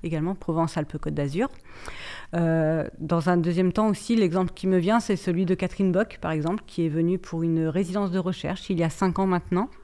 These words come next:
euh, et qui, euh, au printemps dernier, euh, me contacte et me dit qu'elle travaille là depuis deux ans maintenant sur un énorme projet, euh,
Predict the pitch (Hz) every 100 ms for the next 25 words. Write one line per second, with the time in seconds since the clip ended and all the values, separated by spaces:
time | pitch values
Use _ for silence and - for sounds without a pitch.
0 | - - - - - - 175 165 165 156
1 | - 190 202 - 185 190 208 170 165 165
2 | 160 165 - 170 196 202 185 175 175 202
3 | 214 165 160 160 165 151 175 202 156 156
4 | 175 196 165 - 151 180 180 170 147 -
5 | - 196 170 202 170 170 214 160 165 180
6 | 175 165 196 - 165 151 151 151 165 196
7 | 214 - 226 202 175 233 - - - -
8 | - - 156 151 147 147 147 -